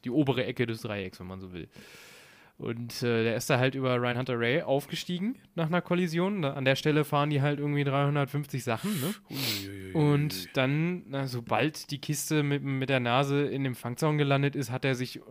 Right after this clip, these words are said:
Speaker 1: nur noch dreihundert Mal um seine eigene Achse gedreht mit wahrscheinlich vier, vierundneunzig G, wenn das mal reicht, wahrscheinlich nicht.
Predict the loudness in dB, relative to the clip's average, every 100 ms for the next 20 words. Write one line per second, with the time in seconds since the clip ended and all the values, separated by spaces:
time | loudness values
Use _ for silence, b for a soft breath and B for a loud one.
0 | -12 -4 -2 -2 -2 0 4 4 4 2
1 | 0 2 2 2 2 0 -2 -4 -4 -2
2 | 0 0 -2 -2 -2 0 -2 -2 0 0
3 | 0 -4 -4 -2 -2 -2 -6 -4 0 0
4 | 0 -4 -4 -2 -2 0 2 0 0 -8
5 | -8 -6 -6 -6 -8